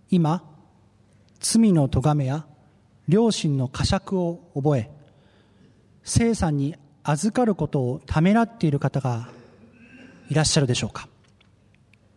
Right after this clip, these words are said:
主の御前にあって、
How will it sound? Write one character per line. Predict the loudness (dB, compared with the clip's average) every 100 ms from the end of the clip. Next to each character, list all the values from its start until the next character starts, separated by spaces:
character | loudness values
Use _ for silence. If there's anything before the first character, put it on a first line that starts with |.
| -20 -20 _ _ _ _ _ _ _ _
主 | -4 2
の | 4 2
御 | 2
前 | 0 2
に | 2
あ | 0
っ |
て、 | 0 0 0 -2 -14